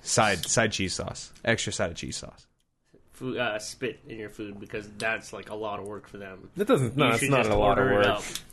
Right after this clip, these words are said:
Speaker 1: Well, yeah, they just
Speaker 2: And
Speaker 1: take,
Speaker 2: just do
Speaker 1: they
Speaker 2: it.
Speaker 1: take the burger out of the Burger Keeper warmer device
Speaker 2: <laughs>
Speaker 1: and, and pull the bun off, and then, and then take the salad out of the salad fridge.
Speaker 2: Yeah, but
Speaker 1: and
Speaker 2: you
Speaker 1: then
Speaker 2: gotta realize that th-, this, th-,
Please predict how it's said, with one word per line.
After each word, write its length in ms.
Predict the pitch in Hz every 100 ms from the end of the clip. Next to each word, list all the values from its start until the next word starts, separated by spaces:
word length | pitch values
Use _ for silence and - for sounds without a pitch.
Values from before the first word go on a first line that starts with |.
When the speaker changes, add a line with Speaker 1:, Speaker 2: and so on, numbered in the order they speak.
| 180
Speaker 1:
Well, 120 | 180
yeah, 260 | 131 123 165
they 140 | 139
just 140 | 117 117
Speaker 2:
And 60 |
Speaker 1:
take, 160 | 123 139
Speaker 2:
just 40 | 131
do 60 |
Speaker 1:
they 60 | 120
Speaker 2:
it. 60 |
Speaker 1:
take 180 | 120 139
the 60 | 135
burger 380 | 113 127 135 139
out 160 | 123 123
of 100 | 110
the 100 | 113
Burger 360 | 95 113 127
Keeper 280 | 120 139 135
warmer 520 | 123 120 127 131 131
device 760 | 127 - 117 110 123 135 143 587
Speaker 2:
<laughs> 60 | 480
Speaker 1:
and, 240 | - - - -
and 260 | - -
pull 160 | 131 131
the 80 | 117
bun 240 | 120 127
off, 300 | 131 143 139
and 180 | 110 104
then, 300 | 104 98 95 98 - -
and 100 | 110
then 60 |
take 140 | 104 110
the 60 |
salad 400 | 113 123 123 123
out 140 | 113 117
of 100 | 104
the 120 | 107
salad 500 | - - 117 123 123
fridge. 560 | - 131 139 139 - -
Speaker 2:
Yeah, 180 | 254 254
but 120 | 190
Speaker 1:
and 80 | 226
Speaker 2:
you 60 |
Speaker 1:
then 80 | 220
Speaker 2:
gotta 100 | 247
realize 320 | 247 277 262 -
that 160 | -
th-, 140 | 180 175
this, 200 | 185 196
th-, 280 | 196 170